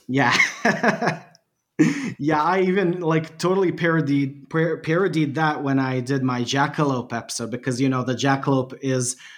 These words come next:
a bunny with horns. So I made a lot of references to Bugs Bunny cartoons.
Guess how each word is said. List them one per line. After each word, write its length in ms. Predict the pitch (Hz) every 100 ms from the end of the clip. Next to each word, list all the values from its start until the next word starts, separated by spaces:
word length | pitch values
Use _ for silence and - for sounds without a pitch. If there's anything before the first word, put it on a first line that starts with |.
| - 131
a 320 | 131 123 117 117
bunny 360 | 156 143 127 117
with 240 | 120 117
horns. 640 | - 139 131 117 110 - - -
So 320 | - 135 131
I 440 | 127 151 143 139 135
made 260 | 151 147 135
a 60 |
lot 240 | 131 135 135
of 100 | 120
references 720 | 123 - 117 113 117 113 -
to 260 | - 117 113
Bugs 320 | 104 127 110
Bunny 260 | - 117 107
cartoons. 840 | - 110 - 113 110 107 - -